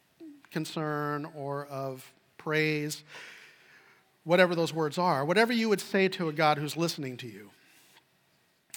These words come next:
And then you listen. One more thing, and then Dan's gonna come out. Prayer is more about changing your life,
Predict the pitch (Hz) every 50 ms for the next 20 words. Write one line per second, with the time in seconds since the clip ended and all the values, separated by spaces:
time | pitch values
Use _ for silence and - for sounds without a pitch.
0 | - _ _ - 143 135 135 135 143 160 131 101 92 - - - 104 _ _ _
1 | _ _ _ _ _ _ _ _ _ _ _ _ _ _ _ _ _ _ - -
2 | - - - - _ _ _ - 160 156 156 156 156 147 - 185 180 170 143 127
3 | 127 131 127 127 127 139 135 131 127 - - 127 117 117 - 123 117 117 110 113
4 | 131 _ - - - - 175 175 185 196 208 220 226 190 175 175 156 - 165 160
5 | 151 151 156 151 147 147 139 135 135 135 - - 151 143 147 143 131 143 139 131
6 | 131 131 _ _ _ _ - 131 139 131 135 127 110 101 90 95 101 98 - -
7 | - -